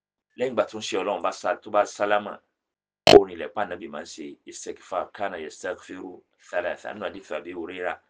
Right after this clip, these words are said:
Ṣé ẹ wá ní, à, Ànábì tọ́lọ́run ti forí jìn, thalatha, ì máa ń ṣe istighfaru mẹ́ta mẹ́ta. Èmi ó ṣe mẹ́wàá mẹ́wàá.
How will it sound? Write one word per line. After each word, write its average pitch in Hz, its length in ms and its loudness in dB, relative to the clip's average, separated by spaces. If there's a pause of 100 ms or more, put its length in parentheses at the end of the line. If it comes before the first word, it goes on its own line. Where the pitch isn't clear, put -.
(500)
Ṣé - 180 10
ẹ 92 40 -4
wá 98 160 4
ní, 101 120 -6
à, 80 280 -2
Ànábì 117 300 -8
tọ́lọ́run 110 260 0
ti 95 80 -12
forí 95 300 -8
jìn, 104 240 -14 (200)
thalatha, 120 560 4 (160)
ì 127 120 -12
máa 113 140 -2
ń - 20 -8
ṣe 113 160 -2
istighfaru 107 580 2
mẹ́ta 90 280 -2
mẹ́ta. 87 320 -8 (500)
Èmi 135 180 -4
ó 170 80 2
ṣe 127 220 -2
mẹ́wàá 135 280 6
mẹ́wàá. 127 340 6